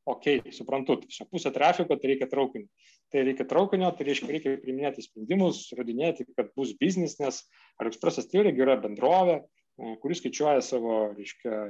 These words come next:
investicijas, atsiperkamumą ir taip toliau. Tai, nu, ne, ne dėdės, ne senis šaltis sakė, "Ot, bus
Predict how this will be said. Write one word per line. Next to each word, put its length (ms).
investicijas, 880
atsiperkamumą 580
ir 60
taip 160
toliau. 240
Tai, 80
nu, 100
ne, 300
ne 240
dėdės, 300
ne 140
senis 260
šaltis 240
sakė, 160
"Ot, 240
bus 160